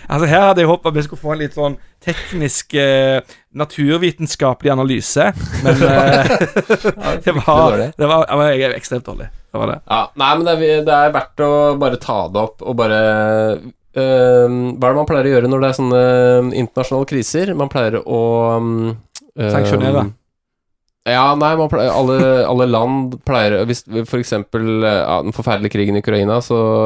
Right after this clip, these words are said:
Speaker 2: alle land, eh, sier sin, eh, eller, ehm, ehm,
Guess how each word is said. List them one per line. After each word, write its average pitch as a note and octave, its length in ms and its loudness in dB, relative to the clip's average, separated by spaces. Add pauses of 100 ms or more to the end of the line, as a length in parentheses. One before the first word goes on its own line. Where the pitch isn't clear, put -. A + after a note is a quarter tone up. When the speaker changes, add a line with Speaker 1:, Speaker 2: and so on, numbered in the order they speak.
(380)
Speaker 2:
alle A2 240 0
land, G#2+ 320 0
eh, G#2+ 200 0
sier G#2+ 200 -2
sin, G#2+ 320 -4
eh, G#2 300 0
eller, G#2+ 320 0
ehm, G#2 160 0 (320)
ehm, G2 320 -2